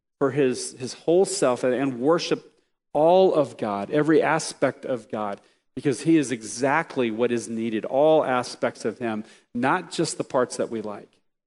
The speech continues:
Now, my question is, if you were gonna do this to God this morning, how would you draw God? Right?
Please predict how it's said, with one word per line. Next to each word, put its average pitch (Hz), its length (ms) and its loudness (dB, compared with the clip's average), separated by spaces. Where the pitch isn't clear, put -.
Now, 127 80 0
my 147 120 0
question 147 380 4
is, 127 140 2
if 123 120 -4
you 160 80 6
were 147 80 4
gonna 143 160 2
do 139 200 6
this 135 220 2
to 135 100 0
God 147 320 4
this 143 180 -2
morning, 139 220 2
how 160 140 2
would 208 140 -2
you 180 80 -2
draw 135 300 2
God? 117 480 0
Right? 135 260 2